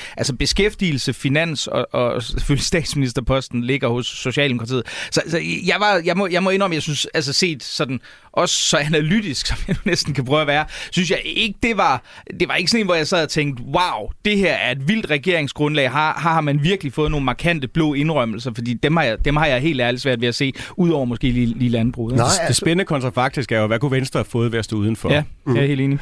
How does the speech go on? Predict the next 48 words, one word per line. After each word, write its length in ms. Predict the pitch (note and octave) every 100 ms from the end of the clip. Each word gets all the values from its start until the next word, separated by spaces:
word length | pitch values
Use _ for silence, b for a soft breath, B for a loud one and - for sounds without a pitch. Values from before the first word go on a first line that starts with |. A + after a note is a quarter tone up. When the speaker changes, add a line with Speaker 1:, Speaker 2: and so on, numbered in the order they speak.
| B
Speaker 2:
Vi 120 | C#3+
har 80 | C3+
fået 160 | C3+ C#3
et 60 | C3
par 200 | C3+ C#3
S 80 |
M 60 | D3
S'er 220 | D#3 G3
ind, 280 | G#3 G3 G3
øh, 720 | G3 F3+ E3+ E3 D#3 D3+ D3
som 220 | C#3+ D3+ C#3+
lidt 240 | F#3 -
spørger 360 | - F#3 F#3 G3
eller 180 | F3+
kommenterer 560 | C#3+ - D3 - F#3+ E3+
på 140 | F3
det 120 | D3 B2
samme. 420 | C#3 E3 F#3+ F#3
Øh, 360 | D#3+ C#3 C#3
jeg 120 | C3 C#3+
tror, 140 | E3+
den, 180 | D#3 E3
der 60 |
bedst 320 | D3 E3 D#3 D#3+
rammer 240 | D3 D3
det 100 | D3 D3
ind, 100 | F3 E3
er, 200 | D3 A#2 B B B
"Altså, 260 | C3+ - C3+
hvad 120 | D#3+
sker 300 | - F#3+ G#3+
der? 140 | F3
Lyder 280 | A#2+ F3+ F#3+
Mikkel 340 | D#3+ D#3+ F#3
og 100 | F3+
Niels 280 | C#3+ F3+ F#3+
helt 200 | E3 G3 -
ens, 320 | A3 G3+ D#3
eller 160 | E3 C3+
har 80 | C#3
du 60 |
kun 240 | - F3+ F3+
én 180 | E3 -
med?" 280 | D3 G2+ B2+
<laughs> 680 | A#2+ C#3 F#3 F3+ F3+ E3 - - - - A5+ A5+ G#5+ A5 - - C4+ B B
Det 100 | -
ved 140 |
jeg 20 | A3